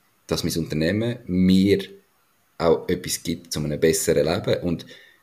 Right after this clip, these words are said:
habe halt auch mit Materialismus zu einem grossen Teil wie abgeschlossen und müssen sagen, mir, ich habe nicht ein besseres Leben, wenn ich noch zehn Zimmer mehr habe in meinem Haus, das ich eigentlich gar nicht brauche.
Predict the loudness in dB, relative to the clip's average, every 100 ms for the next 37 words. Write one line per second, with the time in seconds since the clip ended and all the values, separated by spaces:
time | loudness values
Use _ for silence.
0 | _ _ _ _ -2 0 4 4 4 0
1 | -2 2 4 4 2 0 -2 2 2 4
2 | 2 2 -2 -4 -4 -2 -2 0 0 -2
3 | -4 0 2 0 0 0 0 -2 0 0
4 | 0 -2 -2 -4 -6 -6 -2 0 0 -4
5 | -8 -20 -20 -20 _ -10 -4 0 2 0
6 | -2 -10 -20 -16 -6 -2 2 2 0 2
7 | 2 4 0 2 2 4 4 4 2 2
8 | 2 0 -2 -2 0 2 2 2 2 -2
9 | 0 -2 -2 -2 -2 -2 -4 -4 -4 -4
10 | -2 0 -2 -2 -4 0 2 0 -2 -6
11 | -6 -6 -8 -10